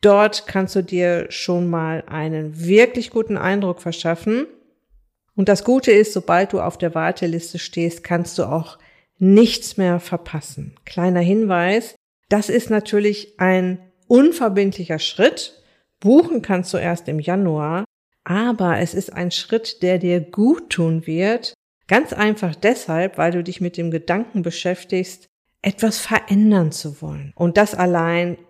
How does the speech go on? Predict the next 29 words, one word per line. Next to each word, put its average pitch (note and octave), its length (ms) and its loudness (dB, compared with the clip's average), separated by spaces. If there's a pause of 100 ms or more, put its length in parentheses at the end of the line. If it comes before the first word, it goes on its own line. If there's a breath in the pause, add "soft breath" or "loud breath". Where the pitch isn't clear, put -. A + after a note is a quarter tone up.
(140)
wird F3 300 0
dir E3+ 140 0
gut G#3 500 -2
tun. F#3 460 0
Es - 200 -16
wird F3 380 -4
dir E3+ 420 0 (140)
so E3+ 140 -4
ein E3+ 100 -2
bisschen F3+ 400 -4
eine E3+ 280 -2
Last F3+ 360 -2
von G3+ 140 -2
den F#3 140 0
Schultern F#3 500 -2
nehmen, E3+ 320 -2 (480 soft breath)
weil E3+ 200 2
du F3 140 0
eben E3+ 320 -4
die E3 160 -6
Entscheidung F#3+ 800 0
getroffen E3 560 -8
hast, D#3+ 380 -10 (520)
dass G3+ 380 2
du F#3+ 180 2
die F#3 160 -4
Kehrtwende E3 680 -4
machen F3 420 -2
möchtest. D#3+ 580 -6